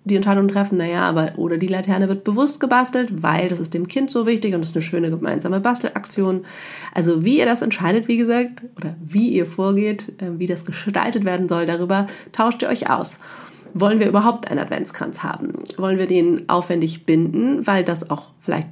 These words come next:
sehr viel Spaß macht einer Person? Ähm, oder, weiß nicht, kaufen wir den fertig oder stellen wir einfach vier Kerzen,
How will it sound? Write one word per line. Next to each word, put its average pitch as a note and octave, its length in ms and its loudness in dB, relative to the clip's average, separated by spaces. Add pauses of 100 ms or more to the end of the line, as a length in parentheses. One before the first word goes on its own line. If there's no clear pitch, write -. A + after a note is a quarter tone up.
(140)
sehr D#3 180 0
viel D3 140 -4
Spaß - 400 -4
macht D#4 420 0
einer A#3 160 0
Person? B3+ 480 2 (640)
Ähm, A3 460 2
oder, G3+ 540 2 (300)
weiß D#3+ 240 0
nicht, - 180 -10
kaufen G#3 200 2
wir F3+ 60 2
den F3+ 120 0
fertig B3+ 360 0
oder F#3+ 140 -2
stellen F#3+ 220 -2
wir F3+ 80 -2
einfach E3+ 200 -4
vier E3 160 -2
Kerzen, D#3+ 560 -2